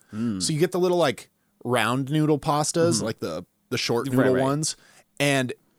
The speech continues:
Speaker 2: it's, like, tomato paste, like, fire roasted tomatoes, garbanzo beans, I think, like, Kalamata olives or something
Speaker 1: Yum.
Speaker 2: like that, and fucking cream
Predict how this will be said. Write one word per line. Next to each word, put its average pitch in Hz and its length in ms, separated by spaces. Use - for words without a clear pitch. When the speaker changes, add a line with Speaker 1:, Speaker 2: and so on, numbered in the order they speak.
Speaker 2:
it's, 139 180
like, 113 300
tomato 147 460
paste, 156 600
like, 110 160
fire 143 320
roasted 143 400
tomatoes, 120 760
garbanzo 131 680
beans, 151 680
I 113 100
think, 151 220
like, 135 160
Kalamata 123 480
olives 113 440
or 120 60
something 101 240
Speaker 1:
Yum. 120 40
Speaker 2:
like 120 160
that, 120 340
and 110 460
fucking 104 500
cream 110 560